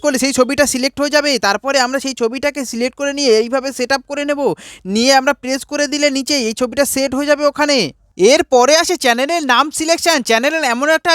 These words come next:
ইউনিক নাম রাখুন যে নামটা এর আগে YouTube-এ ইউজ হয়নি। কারোর নাম কপি করবেন না। আপনার নতুন একটা নাম রাখলে সেটা সার্চ করলে প্রথমেই দেখাবে। আপনার পছন্দের নামটা সিলেকশন করার জন্য প্রথমে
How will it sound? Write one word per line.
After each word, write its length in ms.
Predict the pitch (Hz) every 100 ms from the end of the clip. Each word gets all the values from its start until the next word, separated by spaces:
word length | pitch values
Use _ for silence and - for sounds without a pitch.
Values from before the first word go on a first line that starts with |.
| 285
ইউনিক 280 | 277 311 320 262
নাম 100 | 240 262
রাখুন 220 | 311 349 302
যে 60 | 208 285
নামটা 200 | 254 339 320
এর 60 | 247
আগে 120 | 240 285
YouTube-এ 300 | 254 294 311 269
ইউজ 180 | 277 294
হয়নি। 200 | 302 320 277
কারোর 240 | 254 277 285 254
নাম 120 | 240 302 247
কপি 200 | 247 311
করবেন 280 | 311 294 311 311
না। 80 | 311 220
আপনার 200 | 311 294 254
নতুন 200 | 240 285 294
একটা 140 | 320 285
নাম 120 | 240 240 269
রাখলে 220 | 285 302 269
সেটা 160 | 233 277
সার্চ 200 | - 220 -
করলে 160 | 285 294 -
প্রথমেই 360 | 220 277 294 294
দেখাবে। 320 | 302 302 294 233 139 - - - 185
আপনার 220 | 233 294 254
পছন্দের 380 | 247 277 285 285 240
নামটা 220 | 254 302 -
সিলেকশন 340 | 247 262 294 285
করার 180 | 285 294 269
জন্য 140 | 311 302 233
প্রথমে 280 | 247 285